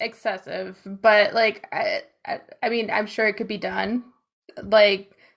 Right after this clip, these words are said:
but that's kinda like choosing, do I wanna do that? Like, is this important enough for me to test that? You would have to devote a whole day to that. Like, you would have to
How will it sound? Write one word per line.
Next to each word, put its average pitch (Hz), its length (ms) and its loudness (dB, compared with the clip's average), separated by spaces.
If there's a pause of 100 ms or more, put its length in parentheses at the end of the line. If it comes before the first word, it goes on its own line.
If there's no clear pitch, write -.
(100)
but 240 100 0
that's 254 220 2
kinda 254 220 4
like 220 200 4
choosing, 196 800 -6 (640)
do 208 180 0
I 202 140 8
wanna 190 280 0
do 247 180 -6
that? 339 360 -2
Like, 196 180 -2
is 202 120 -6
this 202 200 -8
important 196 420 -4
enough 185 400 -8
for 202 120 -6
me 190 160 -4
to 190 160 -2
test - 720 -6 (840)
that? - 220 -2
You 226 100 -4
would 285 60 6
have 247 120 2
to 233 40 -4
devote 202 400 4
a - 60 0
whole 185 180 -6
day - 320 -2
to - 60 -10
that. - 460 -8
Like, 196 220 -6
you 202 200 -8
would 196 140 -2
have 208 220 0
to 208 320 -2